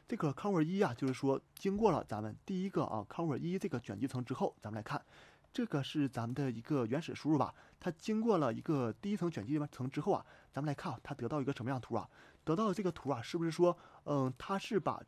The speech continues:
周围的这些背景给淡化了，然后呢，保留了咱们想要的两只猫的一个主体吧？也就是说啊，咱们其实，哎，咱们的V G G是进行，帮咱们进行一个特征提取吧，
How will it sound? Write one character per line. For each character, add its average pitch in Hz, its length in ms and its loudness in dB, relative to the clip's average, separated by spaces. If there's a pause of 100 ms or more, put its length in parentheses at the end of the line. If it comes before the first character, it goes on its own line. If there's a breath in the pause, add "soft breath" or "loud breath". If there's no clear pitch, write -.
(120)
周 214 120 4
围 180 340 2
的 165 180 2
这 185 120 -4
些 165 200 4
背 226 240 2
景 113 200 -2
给 107 100 -8
淡 147 180 0
化 196 200 2
了， 113 160 -2 (260 loud breath)
然 135 160 0
后 226 140 2
呢， 202 200 2
保 110 220 0
留 113 200 0
了 185 200 2
咱 117 160 -4
们 147 80 0
想 - 340 -4
要 185 160 0
的 143 140 2
两 113 220 0
只 175 160 -2
猫 185 240 4
的 180 80 2
一 156 80 2
个 190 100 2
主 - 180 -2
体 147 160 0
吧？ 113 240 0 (360 loud breath)
也 123 100 2
就 202 180 2
是 - 60 0
说 196 80 6
啊， 117 140 0
咱 110 120 -4
们 120 80 -4
其 196 220 -6
实， 123 300 2
哎， 127 120 0
咱 117 160 -4
们 123 80 -2
的 131 100 -2
V 156 140 2
G 165 140 0
G 165 220 -2
是 - 120 -10
进 160 200 0
行， 156 120 0
帮 175 200 -2
咱 101 120 -4
们 107 80 -4
进 151 140 -4
行 147 100 2
一 139 40 0
个 143 180 -2
特 - 160 -6
征 175 160 2
提 - 140 -6
取 - 120 -4
吧， 113 220 -2